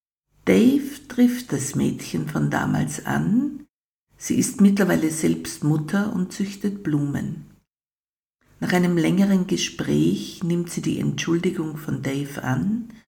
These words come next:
und bedankt sich bei ihm für diese späte Wertschätzung. Während Dave im Haus bei der Blumenfrau ist,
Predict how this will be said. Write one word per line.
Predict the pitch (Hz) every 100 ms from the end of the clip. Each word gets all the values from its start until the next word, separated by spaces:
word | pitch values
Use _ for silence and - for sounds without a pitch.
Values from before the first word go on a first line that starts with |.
| _ _ _ _ _ -
und | 160 156
bedankt | 170 170 180 196 -
sich | 220 -
bei | 202
ihm | - 170 170
für | 180
diese | 170 - - -
späte | - 101 98 98 87 -
Wertschätzung. | - - - - - - - - - _ _ _ _ _ _ _ _ _ _ _ _ _ _ _ _ _ _ _ _ _ _ _ _ _ _ _
Während | 170 190 208 196
Dave | 196 226
im | 220 185 147
Haus | 139 175 -
bei | - 156
der | 156
Blumenfrau | 147 151 156 160 170 - 175 175
ist, | 196 208 - -